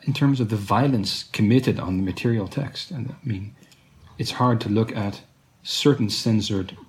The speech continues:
books and not see that violence. And of course, the same institution that instigated the entire regime of censorship was this institution that confiscated and burnt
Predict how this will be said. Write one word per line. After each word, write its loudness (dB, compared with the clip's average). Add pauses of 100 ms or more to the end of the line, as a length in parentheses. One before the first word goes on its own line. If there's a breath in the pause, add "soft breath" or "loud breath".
books -2
and -2
not 0 (560)
see 4
that -2
violence. -8 (760 soft breath)
And 2
of -8
course, -2 (200)
the 0
same 4
institution 0 (460)
that -2 (380)
instigated 2
the -2
entire -2
regime 4
of 0
censorship -4
was -12
this -6
institution 0
that 0
confiscated 2
and 2
burnt 4